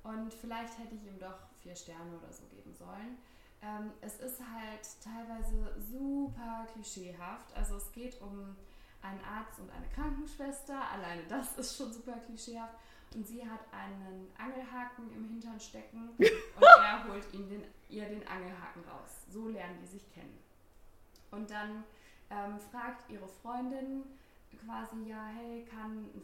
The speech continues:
Speaker 1: Freund von mir bei dir da in das, äh, in den freien Raum einziehen? Und dann sagt sie ja und dann steht plötzlich der Arzt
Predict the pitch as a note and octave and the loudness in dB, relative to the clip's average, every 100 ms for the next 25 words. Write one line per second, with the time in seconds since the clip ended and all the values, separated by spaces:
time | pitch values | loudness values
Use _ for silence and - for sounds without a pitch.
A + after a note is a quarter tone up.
0 | - A3+ A#3 A#3 A3+ A3+ A3+ A3+ A3 G3+ | -12 -12 -10 -8 -6 -6 -6 -8 -10 -10
1 | G3 G#3 G#3+ G#3+ G#3 G3 G3 G3 G3 G3 | -10 -10 -10 -10 -10 -10 -8 -10 -10 -10
2 | G3 F#3+ F#3+ - - G3 F#3 F#3 F3+ F3+ | -10 -12 -14 -18 -16 -12 -12 -12 -14 -16
3 | - - - - - - - G3 F#3+ F#3+ | -18 -20 -20 -20 -20 -20 -20 -16 -14 -14
4 | - G3 F#3+ G3+ A#3 B3 A3+ A#3+ B3 - | -10 -10 -10 -8 -6 -4 -6 -6 -6 -4
5 | B3+ B3+ - - - - G#3+ G#3 G#3 G3+ | -4 -4 -6 -16 -20 -12 -8 -8 -8 -12
6 | F#3+ F3+ G#3+ B3 B3+ G3+ G3 G3 G#3 G#3 | -14 -12 -8 -6 -6 -6 -10 -10 -10 -10
7 | - F#3 - G3+ G3 - F3+ F3+ - | -12 -12 -14 -16 -16 -10 -10 -10 -12